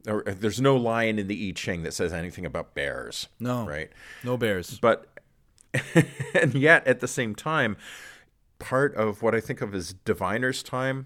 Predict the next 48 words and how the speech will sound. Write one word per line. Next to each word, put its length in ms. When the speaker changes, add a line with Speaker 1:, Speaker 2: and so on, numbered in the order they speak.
Speaker 1:
you 120
know, 200
Joshua 520
Ramey, 460
who 120
we've 220
had 180
on 140
this 100
show, 260
talks 380
about 420
Speaker 2:
The 80
diviner's 480
cause, 520
Speaker 1:
Uh, 180
Speaker 2:
he 140
calls 300
it. 180
Speaker 1:
Yes, 340
the 120
Speaker 2:
Yeah. 20
Speaker 1:
divining 400
cause. 500
And 380
I 100
like 240
to 100
think 240
that 220
with 420
that 320
cause 720
comes 300
a 20
certain 300
temporality. 640
In 80
fact, 240
that's 180
the 60
thing 240
I'm 140
writing 360
right 240
now 340
for 180
this 180